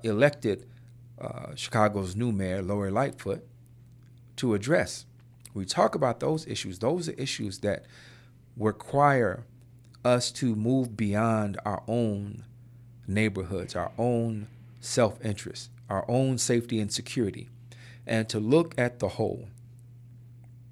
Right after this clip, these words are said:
Now, I wanna get back to how the prayer was, was, was received. Um, not the, the adoration, or not the celebration, I should say, that's probably a better word. And I wanna preface all of this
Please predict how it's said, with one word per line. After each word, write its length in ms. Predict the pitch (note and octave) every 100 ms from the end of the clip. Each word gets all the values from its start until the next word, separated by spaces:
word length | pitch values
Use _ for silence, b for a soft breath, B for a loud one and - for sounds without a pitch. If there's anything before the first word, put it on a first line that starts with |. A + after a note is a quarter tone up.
| - - - - - - - - -
Now, 340 | A2+ A2+ G#2 B B B B B - - - - - - - - - - -
I 40 | A2+
wanna 120 | A2
get 100 | A2
back 220 | G#2 -
to 240 | G#2 F#2+ -
how 160 | - G#2+
the 120 | E2+
prayer 320 | - - A2
was, 220 | F2 F2 G2+
was, 200 | F2 -
was 220 | A2 F#2
received. 640 | E2 - - G2+ F#2 G#2 - - - -
Um, 540 | - - - - - - - - - - -
not 320 | A2 A#2+ -
the, 280 | A2 G2+ A2 G#2
the 240 | G2 G2+ -
adoration, 640 | A2+ A2 G2 F#2 F2 F#2
or 60 | F#2+
not 240 | G#2+ A2+
the 80 | -
celebration, 720 | - D3 C3+ F#2 E2 - -
I 100 | F#2
should 160 | - G2+
say, 180 | F#2
that's 120 | F2+ F2
probably 300 | A2 F#2+ F#2
a 40 |
better 200 | F#2+ F2+
word. 320 | F2 F#2 E2 B B B B B -
And 580 | A2 G#2 G2+ G2+ G2+ - - - - - - -
I 60 |
wanna 180 | C#3+ G#2+
preface 500 | - - D#3+ A#2+ - A#2+
all 220 | A#2+ G#2+
of 160 | F#2+
this 400 | F#2 E2+ - -